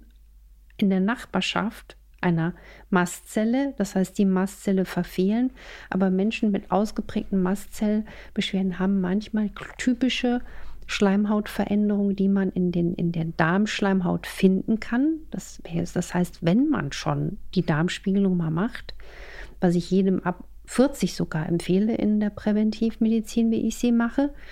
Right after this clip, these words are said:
dann würde ich sagen, dann nimm doch gleichzeitig diese Stufenbioptate, mach ab. Das, das schadet nicht, das bringt vielleicht noch mehr Klarheit. Und ich würde unserer Zuhörerin dringend empfehlen, dass sie auch diese Nahrungsergänzungen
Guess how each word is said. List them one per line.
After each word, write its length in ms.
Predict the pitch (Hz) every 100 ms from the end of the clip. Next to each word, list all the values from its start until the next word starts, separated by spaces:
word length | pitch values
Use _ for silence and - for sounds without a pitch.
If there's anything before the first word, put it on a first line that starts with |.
| - - -
dann 120 | 196
würde 160 | 226 240
ich 100 | 233
sagen, 260 | 220 226
dann 180 | 214 196
nimm 220 | 202 220
doch 180 | 226 220
gleichzeitig 600 | - 202 202 226 214 208
diese 240 | - 220 220
Stufenbioptate, 1000 | - 285 - 190 175 160 - 165 156 175
mach 240 | 175 190 - - - - -
ab. 320 | 247 - - -
Das, 320 | - - - -
das 220 | 196 -
schadet 420 | - 190 220 240
nicht, 240 | 247 247 -
das 160 | 185
bringt 380 | - - 214 233
vielleicht 560 | - 220 214 214 - 233
noch 300 | 214 214 226
mehr 160 | 226
Klarheit. 500 | 226 208 214 214 214 -
Und 260 | 247 294
ich 220 | 285 240 233
würde 340 | 240 226 233 - - - - -
unserer 340 | 214 190 190
Zuhörerin 480 | - 226 208 196 190
dringend 380 | - 220 233 214
empfehlen, 340 | 202 214 208
dass 160 | 196 190
sie 120 | -
auch 120 | 185
diese 240 | - 175
Nahrungsergänzungen 1400 | 175 175 185 254 269 254 226 208 208 202 - 190 180 180